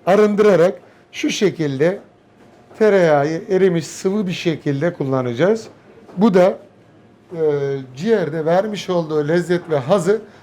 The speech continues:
daha farklı aromalara taşıdığı için. Bunu ne kadar kullanmanız gerekiyor? İsteğe göre. Mesela ben bol yağlı seviyorum ama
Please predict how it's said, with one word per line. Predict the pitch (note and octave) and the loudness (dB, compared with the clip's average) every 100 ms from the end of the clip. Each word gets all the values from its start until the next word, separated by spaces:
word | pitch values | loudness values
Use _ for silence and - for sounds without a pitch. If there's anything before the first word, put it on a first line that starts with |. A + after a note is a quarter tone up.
| - - | -20 -2
daha | F3+ A#3 | 2 2
farklı | A#3+ G3 G3 G3 G#3 G#3 | 2 0 0 -2 -4 -2
aromalara | F#3 F#3 F3+ F3+ F#3 G3+ | -2 -2 -4 -4 -4 -4
taşıdığı | F3 - E3+ D#3+ D3 | -6 -4 -4 -4 -4
için. | A#2+ - - _ _ _ _ _ _ - - _ _ | -6 -12 -20 _ _ _ _ _ _ -20 -20 _ _
Bunu | C4 C4 A#3 A#3+ - _ _ _ _ _ _ _ A#3+ | 0 2 2 0 -12 _ _ _ _ _ _ _ -4
ne | C4+ - | -2 0
kadar | F#3 E3+ E3 | -2 -2 -4
kullanmanız | F3 F3 E3 D#3+ D3 | -4 -2 -2 -2 -2
gerekiyor? | D3 C3+ D3 | -2 -2 -4
İsteğe | G#3 E3 - G#3+ G#3 | -8 -8 0 4 4
göre. | F3+ C3+ B2 D3+ | 4 0 -6 -6
Mesela | F#3 E3 D3+ D3 | -6 0 2 2
ben | F3+ F3 | 2 2
bol | G3 F3 - _ - | 2 0 -8 _ -6
yağlı | D#3 D#3+ F3+ | 0 2 0
seviyorum | F3 C#3+ A#2 A2+ C3 E3 | -4 -8 -6 -6 -6 -4
ama | F3+ D3 D3+ | -2 0 -2